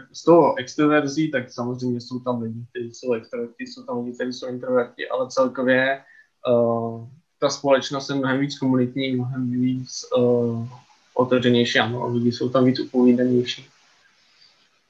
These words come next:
Což pro mě jako pro introverta jsem si říkal, že by to mohlo být jako lepší, v tom smyslu, že mě to jako víc otevře, ale ze začátku to bylo spíš tak, že jsem se právě jako nedostal ke slovu, že jako jak jsem byl trošku takový stydlivější, že jako všichni kolem mě mluvili, jako bylo jako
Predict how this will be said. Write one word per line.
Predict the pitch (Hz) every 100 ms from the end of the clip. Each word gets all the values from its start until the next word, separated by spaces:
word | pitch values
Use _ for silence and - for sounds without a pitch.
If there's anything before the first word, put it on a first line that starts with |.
| _
Což | - 165 160 - - - - _ _ _ _
pro | - 151
mě | 156
jako | 160 156
pro | 165 135
introverta | 135 135 139 139 160
jsem | 151 143
si | 147
říkal, | 139 135
že | 131
by | 131
to | - 127
mohlo | 131 127
být | 131
jako | 139 - 139
lepší, | 113 120 - 170 165 170 165 156
v | -
tom | 127
smyslu, | 127 139 139
že | 131
mě | 131
to | 127
jako | 127 135
víc | 139 -
otevře, | - 139 143 160 165 _ _ _ _ _ _ _ _ _
ale | 135 143
ze | 143
začátku | 151 151 143 156
to | 135 147
bylo | 143 143
spíš | 156 151
tak, | - 139
že | 135
jsem | 143 143
se | 151
právě | 135 131 135
jako | 135 143
nedostal | 139 135 - 147 143
ke | 135
slovu, | - 131 143
že | 127
jako | 123 117
jak | 127 123
jsem | 135 123
byl | 120
trošku | 123 - 123
takový | 120 127
stydlivější, | 127 - 123 123 127 123 131
že | 127
jako | 123 147 135
všichni | 143 151 143
kolem | 139 143 143
mě | 160
mluvili, | 147 139 131 131
jako | 131 131 147
bylo | 127 127
jako | 127